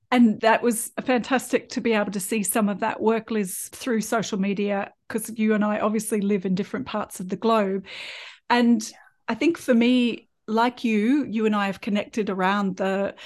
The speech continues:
Speaker 1: whole topic of place and landscape. That's part of both our artworks, and probably why we, we sort of w-, watch each other and what we're doing
Speaker 2: Yeah.
Speaker 1: via social media.
Speaker 2: Yeah.
Speaker 1: I think if people are listening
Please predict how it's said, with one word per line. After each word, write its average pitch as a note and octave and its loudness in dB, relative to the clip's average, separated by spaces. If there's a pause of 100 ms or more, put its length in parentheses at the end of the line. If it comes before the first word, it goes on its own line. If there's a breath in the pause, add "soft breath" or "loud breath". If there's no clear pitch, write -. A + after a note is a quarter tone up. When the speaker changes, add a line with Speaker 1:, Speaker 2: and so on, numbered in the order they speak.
(300 loud breath)
Speaker 1:
whole G3+ -2
topic G#3+ -4
of F3+ -4
place F3+ -6
and F#3 -2
landscape. F3+ -4
That's - -6
part - -12
of F#3 -6 (100)
both G#3+ 0
our F#3 -6
artworks, - -6
and F#3 -6
probably G3 -2
why F#3+ 2
we, F#3 0 (440 loud breath)
we A3 2
sort A3 2
of G3 2
w-, G3+ -2
watch A3+ 4
each G3 -2
other G#3+ 4
and G3 0
what G3+ -2
we're G3 0
doing G3+ 0
Speaker 2:
Yeah. E3 -4 (380 loud breath)
Speaker 1:
via G#3 2
social G#3+ -4
media. F#3+ 0 (120 loud breath)
Speaker 2:
Yeah. E3 -12 (240 loud breath)
Speaker 1:
I B3 6
think - 0
if - -4
people D4+ 2
are A#3+ 4
listening A3 2